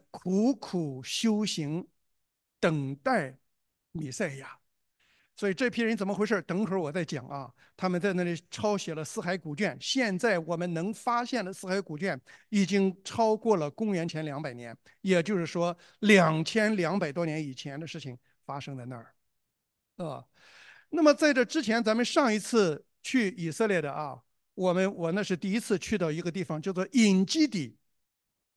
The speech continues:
啊，去到隐基底。隐基底这个地方发生过一个非常有趣的事情，是扫罗追杀大卫的时候，大卫藏在一个山洞里边儿，对吧？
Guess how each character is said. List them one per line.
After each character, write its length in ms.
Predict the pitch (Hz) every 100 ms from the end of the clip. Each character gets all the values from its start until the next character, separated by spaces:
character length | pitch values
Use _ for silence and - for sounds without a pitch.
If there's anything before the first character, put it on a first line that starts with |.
| _ _
啊， 220 | 175 135 - - _ -
去 100 | 285
到 140 | 262
隐 240 | 220 196
基 140 | 190 262
底。 260 | 196 147 _ _ _ _ -
隐 300 | 254 262 240
基 200 | 370 392
底 180 | 247 214
这 100 | 226
个 80 |
地 120 | 233 240
方 120 | 214
发 240 | - 233
生 200 | 233 240
过 100 | 214
一 100 | 196
个 160 | 202 185
非 400 | - 381 381 381
常 360 | - 214 240
有 200 | 226 175
趣 200 | 170 -
的 80 | 196
事 160 | 165 233
情， 340 | 170 160 214 - _ _
是 480 | - - 220 180 135 _ _ _
扫 380 | - 185 151
罗 480 | 151 151 180 254 - -
追 320 | 294 285 294
杀 320 | - 240 240
大 260 | 233 254 170
卫 220 | 202 202
的 100 | 147
时 140 | -
候， 260 | 165 160 127 - - _
大 240 | - 226
卫 340 | 202 240 196 151
藏 480 | - - 135 165 220
在 160 | 214
一 160 | 165 185
个 140 | 180
山 260 | 165 214 226
洞 180 | 254 185
里 120 | 143
边 120 | 147
儿， 100 | 160 _ _ _ _ _ _ _
对 100 | 196
吧？ 200 | 185 143